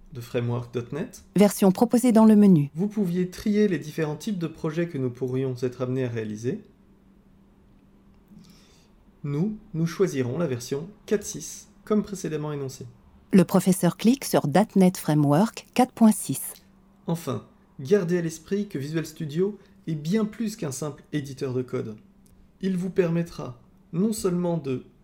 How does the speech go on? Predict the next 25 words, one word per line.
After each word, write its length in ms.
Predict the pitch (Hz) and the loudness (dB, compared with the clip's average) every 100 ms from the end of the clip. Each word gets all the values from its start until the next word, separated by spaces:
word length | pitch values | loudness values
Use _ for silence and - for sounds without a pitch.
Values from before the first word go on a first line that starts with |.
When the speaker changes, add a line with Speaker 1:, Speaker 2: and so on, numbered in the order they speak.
| _ - | _ -10
Speaker 1:
facilement 520 | 220 202 190 170 151 | -6 -6 -4 -4 -4
gérer 340 | 127 170 170 | -2 -2 0
vos 140 | 143 131 | -2 -4
projets, 420 | - 123 135 - - - - _ _ - - - - - | -4 -4 -4 -8 -20 -20 -20 _ _ -20 -20 -20 -20 -4
mais 320 | 165 214 208 | 2 4 4
aussi 400 | 208 - 196 185 - _ _ _ _ | 0 -4 -8 -8 -12 _ _ _ _
de 120 | - 117 | -6 -6
les 100 | 117 | -4
compiler, 540 | 127 120 139 202 - - _ _ _ _ | -6 -4 -4 -6 -8 -20 _ _ _ _
de 140 | 131 139 | -6 -2
les 140 | 135 | 0
débugger, 500 | 127 123 127 151 247 - - _ _ _ _ - _ - | 0 0 -2 -4 -8 -14 -20 _ _ _ _ -20 _ -4
mais 220 | 175 190 | 2 2
aussi 260 | 170 165 190 | 2 -4 -4
de 100 | 143 | -2
les 180 | 120 120 | -2 -2
tester, 480 | - 170 - 220 - - _ _ _ _ - - - | -6 -6 -6 -8 -8 -18 _ _ _ _ -20 -20 -14
d'analyser 720 | 139 233 226 196 185 170 190 | 2 4 4 2 2 0 0
votre 280 | 160 - 127 | -2 -6 -6
code, 360 | - 196 240 160 _ _ _ | -4 -4 -6 -12 _ _ _
de 100 | 147 | -6
vous 140 | 139 135 | -4 -6
proposer 380 | - 175 180 180 | -6 -2 -2 0
des 140 | 135 | -2
recommandations 840 | 120 214 226 202 165 151 - 147 | 0 -2 0 0 0 -4 -6 -10